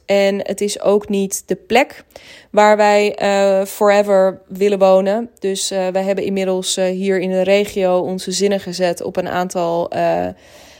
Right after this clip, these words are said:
ehm, ja, o-, op een aantal wat kleinere gemeenten hier in de buurt, waar we regelmatig hele mooie huizen voorbij zien komen. En, eh, volgend jaar gaan we denk ik nog niet verhuizen, maar volgend jaar is wel het jaar waarin we daar serieus stappen in gaan zetten.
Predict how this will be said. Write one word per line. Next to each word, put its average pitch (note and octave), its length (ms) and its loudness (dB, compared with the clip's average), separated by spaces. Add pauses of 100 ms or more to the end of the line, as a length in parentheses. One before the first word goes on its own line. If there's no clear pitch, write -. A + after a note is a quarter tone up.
(140)
ehm, E3+ 480 -4 (260)
ja, F#3+ 380 2
o-, - 400 -6
op G3 160 -2
een F#3 100 2
aantal F#3+ 360 2
wat F#3 140 -2
kleinere G#3 360 4
gemeenten G#3+ 480 0
hier G3 200 -4
in F#3+ 60 -2
de F#3+ 80 -4
buurt, F#3+ 400 0
waar F3+ 260 2
we E3+ 380 0
regelmatig F#3 580 -2
hele F3+ 140 0
mooie E3+ 180 -4
huizen G#3 300 0
voorbij G#3+ 260 0
zien G#3 180 -4
komen. F#3 440 -2 (600)
En, F#3+ 380 4 (260)
eh, F3+ 220 2
volgend A#3+ 320 4
jaar G#3+ 140 4
gaan G#3 140 0
we G3+ 60 2
denk G3+ 160 2
ik G#3+ 100 -6
nog G3 120 -8
niet A3+ 200 -2
verhuizen, G#3 480 2
maar G3+ 100 -4
volgend G3+ 260 -2
jaar G3 160 0
is G3 100 -4
wel G3+ 140 4
het G3 120 0
jaar F#3+ 300 2
waarin F#3+ 260 -2
we F#3 80 -2
daar F3 360 -2 (360)
serieus F#3 440 2
stappen A#3+ 280 2
in A#3+ 120 0
gaan A#3+ 160 0
zetten. A#3+ 380 -2